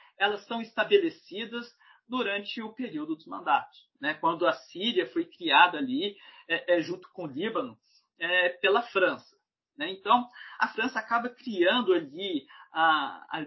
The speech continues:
o Líbano e a Síria, e ela acaba também, é, é, instituindo, implementando um tipo de relação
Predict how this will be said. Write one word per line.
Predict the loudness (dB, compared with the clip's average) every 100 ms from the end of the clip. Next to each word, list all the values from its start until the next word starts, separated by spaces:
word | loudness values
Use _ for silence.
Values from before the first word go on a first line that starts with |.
| -10
o | -10
Líbano | -8 -4 -6 -6 -14 _
e | -6
a | -6
Síria, | -6 -8 -6 -6 -10 _ _ -20 -20 -20 _ _ 0
e | 4
ela | 6 4
acaba | 0 0 0
também, | -2 -2 4 4 4 -2 -4
é, | -6 -2
é, | 2 4 4 0
instituindo, | -8 -8 -10 -12 -16 -4 0 0 -2
implementando | -10 -8 -8 -6 0 0 0 -4
um | -6
tipo | -4 -2 -2 -6
de | -12
relação | -4 2 4 2 2 2 2